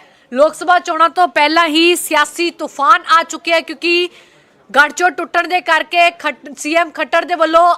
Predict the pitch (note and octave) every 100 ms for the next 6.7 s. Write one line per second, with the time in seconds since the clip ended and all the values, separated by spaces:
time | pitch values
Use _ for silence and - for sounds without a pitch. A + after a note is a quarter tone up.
0 | D4+ D4+ E4 D#4 F#4 F4 E4+ F4 E4 E4+
1 | E4 E4+ - - - B3+ B3+ E4 C#4+ F4+
2 | F4+ D#4 D#4 E4 E4+ F4 E4+ D4+ C#4 D#4
3 | E4 D4 C#4 C#4 F4+ E4 E4 F4 D#4 -
4 | D#4 D4 E4+ E4 D#4+ F4+ F4 E4+ F4 -
5 | - _ D#4+ D4+ E4 F#4+ - F4 D#4 D4
6 | D#4+ F4+ C4+ D#4 D#4+ D#4+ E4